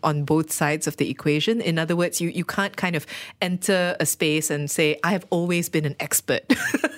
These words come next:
You know, despite the fact that you may have been, in fact, an expert for a significant part of your career. Uh, but now maybe posting on TikTok is not gonna be your thing.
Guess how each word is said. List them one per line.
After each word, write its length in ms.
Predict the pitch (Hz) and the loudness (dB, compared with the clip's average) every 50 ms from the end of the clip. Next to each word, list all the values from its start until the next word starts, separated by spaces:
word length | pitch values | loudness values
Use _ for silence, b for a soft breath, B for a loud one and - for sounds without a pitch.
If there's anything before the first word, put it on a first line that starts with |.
| 349 339 - B B B B | -2 -2 0 B B B B
You 100 | 254 247 | 4 6
know, 160 | 214 220 247 | 6 4 2
despite 320 | 254 226 226 - 311 285 220 | 2 0 2 2 2 2 0
the 80 | 214 | 0
fact 200 | - 240 226 208 | 0 0 0 0
that 120 | 196 - 196 | -2 0 0
you 120 | 214 214 | 2 2
may 180 | 202 202 202 233 | 4 4 4 4
have 220 | 247 277 269 - | 2 2 0 4
been, 160 | 226 226 214 | 4 4 4
in 100 | 180 160 | 4 0
fact, 280 | 175 - 175 175 175 - | 0 0 0 0 0 -2
an 100 | 160 - | -2 0
expert 400 | - 156 - - - 180 170 - | -2 -2 -2 -2 0 0 0 0
for 160 | - 160 127 | 0 0 0
a 40 | 151 | 0
significant 640 | - - - 175 180 180 175 233 226 - 247 226 | 0 -2 0 0 0 2 2 0 2 2 0 0
part 220 | - 202 175 165 160 | 2 0 0 0 0
of 80 | - | 0
your 80 | 151 139 | -2 -2
career. 400 | - - 147 139 139 123 107 143 B B B B B B B | 0 0 0 0 2 0 0 -2 B B B B B B B
Uh, 240 | - 180 175 170 170 | -2 0 0 -2 -2
but 320 | 190 185 - 196 - - | -2 2 2 2 2 2
now 400 | 208 208 208 214 226 247 262 240 - | 2 2 2 2 2 2 0 0 0
maybe 360 | 220 214 214 220 247 269 262 | 2 2 2 2 2 2 0
posting 400 | 254 - - 247 240 - - 262 | 0 0 0 -2 0 0 0 0
on 120 | 240 214 208 | 0 2 2
TikTok 340 | 240 226 - - 233 - 208 | 0 0 0 0 -2 0 0
is 140 | 190 - | 0 0
not 100 | 202 202 | 0 0
gonna 180 | 202 220 208 202 | 0 0 0 0
be 100 | 190 208 | 2 2
your 120 | 214 220 | 2 2
thing. 280 | 214 - 302 170 139 | 2 2 0 -2 -2